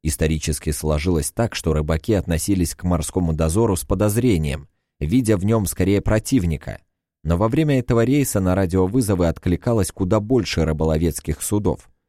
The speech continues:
Мейерсон предполагал, что одной из причин изменения отношения рыбаков к защитникам природы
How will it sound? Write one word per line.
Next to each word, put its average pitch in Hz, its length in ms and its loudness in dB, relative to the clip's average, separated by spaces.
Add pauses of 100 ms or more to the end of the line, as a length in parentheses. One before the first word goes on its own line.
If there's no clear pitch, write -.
(360)
Мейерсон 104 600 0
предполагал, 95 760 0
что 80 220 -2
одной 90 260 0
из - 80 -6
причин 90 480 0
изменения 87 640 2
отношения 82 720 0
рыбаков 85 560 0
к 92 140 -4
защитникам 85 800 0
природы 95 540 2